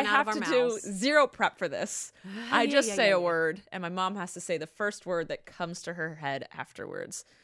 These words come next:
Speaker 2: It's a pretty simple game, but we get so nervous that it just makes it fun for me, and all I
Speaker 1: Right.
Speaker 2: care about is my fun. <laughs> I don't
Speaker 1: Right. What was the name of the other game we played?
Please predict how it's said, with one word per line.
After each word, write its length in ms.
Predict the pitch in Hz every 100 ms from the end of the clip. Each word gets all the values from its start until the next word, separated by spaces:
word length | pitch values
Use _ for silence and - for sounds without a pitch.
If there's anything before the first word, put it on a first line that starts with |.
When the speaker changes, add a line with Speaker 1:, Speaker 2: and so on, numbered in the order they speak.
| _
Speaker 2:
It's 100 | -
a 20 |
pretty 240 | 170 240 269
simple 300 | 302 254 220
game, 380 | 175 143 147 190 _ -
but 100 | 202
we 160 | 196 208
get 180 | 196 -
so 200 | 214 202
nervous 420 | 180 165 160 -
that 120 | 175
it 160 | 160 -
just 220 | 185 -
makes 240 | 170 156 -
it 120 | -
fun 260 | 156 151
for 180 | 156 170
me, 220 | 185 294 - _ _ -
and 140 | 202
all 80 | 190
I 40 | 180
Speaker 1:
Right. 80 | -
Speaker 2:
care 100 | 185
about 220 | 160 147
is 80 | 147
my 120 | 143
fun. 260 | - - 226
<laughs> 600 | - - - - _ _
I 80 | -
don't 100 | 453
Speaker 1:
Right. 300 | 539 - _ _ _ _ -
What 160 | 339
was 120 | 508 -
the 60 | 523
name 140 | 480 466
of 60 |
the 200 | 415 453 415
other 80 |
game 180 | 196 180
we 100 | 160
played? 320 | - 143 120